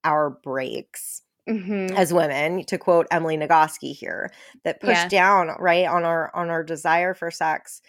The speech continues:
Speaker 1: So doing an inventory in terms of, okay, what else could be going on here? How can I minimize that? But also, how can I gently push down on my accelerators?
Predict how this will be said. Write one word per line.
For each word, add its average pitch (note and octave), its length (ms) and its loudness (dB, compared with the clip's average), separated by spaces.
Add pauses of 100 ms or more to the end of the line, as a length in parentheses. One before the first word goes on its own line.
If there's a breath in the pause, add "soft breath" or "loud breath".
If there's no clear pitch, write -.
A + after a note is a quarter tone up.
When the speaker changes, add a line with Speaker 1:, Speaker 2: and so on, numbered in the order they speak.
(300 soft breath)
Speaker 1:
So G#3+ 200 -4
doing B3+ 320 -4
an C4 80 -4
inventory E3 880 -6 (140)
in E3 160 -6
terms E3+ 420 -6
of, D3 260 -4 (240)
okay, G3 180 -8 (180)
what A3 240 -2 (100)
else E3 420 0
could D3+ 360 -8 (200)
be D#3 120 -6
going D3 320 -6
on A#2+ 240 -8
here? D#3+ 480 -10 (840 soft breath)
How F#3+ 240 4
can G#3+ 200 -2
I G3+ 160 2
minimize E3 500 -2
that? C#3 340 2 (300 soft breath)
But G#3+ 80 2
also, F#3 560 2
how F3+ 240 4
can A3 160 -6
I G3+ 100 -2
gently D#3+ 460 -4 (100)
push - 280 -8
down D3 500 -4 (760)
on D#3 460 -2
my C#3 340 -4
accelerators? E3+ 760 -2